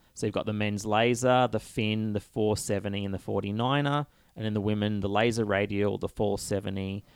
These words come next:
the forty-niner F X, and there's the nacra seventeen, which is a mixed one for,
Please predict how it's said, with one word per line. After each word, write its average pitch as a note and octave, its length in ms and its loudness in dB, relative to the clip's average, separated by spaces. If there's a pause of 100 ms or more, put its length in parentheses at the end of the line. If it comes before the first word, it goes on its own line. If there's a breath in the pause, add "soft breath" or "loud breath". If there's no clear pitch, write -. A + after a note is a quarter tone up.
(120)
the A2+ 80 -8
forty-niner A#2 640 2
F G2 200 -4
X, - 380 -4 (360 soft breath)
and A#2+ 160 0
there's G#2+ 160 -2
the G#2+ 60 -8
nacra A#2 340 -4
seventeen, G2 500 0
which E2+ 140 -8
is - 80 -10
a F#2+ 40 -6
mixed - 520 -8 (300)
one F#2 220 -6
for, - 140 -6